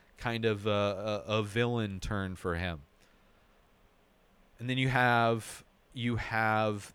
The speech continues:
the storyline with Rebecca and the psychic Tish. Never felt like it fully went anywhere, right? It definitely comes up. I mean, you notice she gets the, the, she,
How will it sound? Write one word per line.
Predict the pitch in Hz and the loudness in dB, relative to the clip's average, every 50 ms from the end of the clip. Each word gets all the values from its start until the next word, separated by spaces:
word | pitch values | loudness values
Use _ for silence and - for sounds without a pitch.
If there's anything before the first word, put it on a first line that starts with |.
| - 120 | -8 0
the | - 147 | 2 2
storyline | 147 - - - - 180 196 226 240 247 233 208 214 208 208 202 | 2 2 0 0 2 6 8 8 8 8 6 4 4 4 4 4
with | 185 165 156 - - - | 4 2 2 2 2 2
Rebecca | 139 135 131 - 131 120 131 147 - - 165 160 160 165 - - | 2 2 4 4 4 4 4 4 2 2 4 6 6 6 4 0
and | 135 127 120 | -6 -4 -4
the | 110 | -6
psychic | - - - - 113 127 139 - - 147 - _ _ | -6 -6 -4 -2 0 -2 0 -2 -4 -6 -6 _ _
Tish. | - - - 147 156 196 - - - - - - _ _ _ - _ _ - - - _ - _ _ | -4 2 6 6 6 6 4 -2 -8 -10 -12 -18 _ _ _ -20 _ _ -20 -20 -20 _ -20 _ _
Never | 135 143 165 214 262 311 330 349 339 311 | -8 -4 0 6 6 6 8 8 4 4
felt | 262 - - - 208 185 220 208 - 151 | 4 0 4 6 6 6 6 4 -2 2
like | 165 170 170 160 - - | 4 4 4 4 2 0
it | 147 - - | 0 0 -2
fully | - - - - 180 175 185 185 190 196 185 | -14 -18 -4 2 4 4 6 6 4 4 2
went | 156 131 127 147 156 175 196 - - 160 | -2 0 0 2 0 0 0 -4 -6 -4
anywhere, | 208 202 214 208 208 208 220 220 226 226 226 233 233 226 - - _ _ _ - _ - _ _ - _ _ _ _ | -4 -4 -2 -2 0 0 0 0 0 0 0 -2 -4 -4 -8 -16 _ _ _ -20 _ -20 _ _ -20 _ _ _ _
right? | - 180 185 196 208 208 160 | -2 0 2 2 0 -2 -2
It | - 185 175 170 _ - | -2 -2 -2 -2 _ 6
definitely | 233 254 269 - - 285 277 226 | 6 6 6 6 0 -4 -4 0
comes | - - - 185 175 143 113 95 101 | 0 0 0 2 0 0 -4 0 6
up. | 123 131 110 98 110 - - - - - | 8 8 8 8 6 2 -4 -20 -8 -6
I | 113 | -4
mean, | 117 123 131 135 135 | -2 -2 -2 -2 -2
you | 135 135 | -2 -2
notice | 135 135 147 160 160 151 135 | 2 4 6 6 6 4 2
she | - - - 117 | -4 -4 -6 -4
gets | 104 123 123 120 - - | 0 0 0 0 0 -10
the, | - 113 110 104 104 104 101 98 92 - - _ _ - _ _ _ - _ - 127 | -6 -4 -2 0 0 0 -2 -2 -6 -10 -20 _ _ -20 _ _ _ -20 _ -18 -16
the, | 117 107 | -6 -2
she, | - - - | -2 -2 -2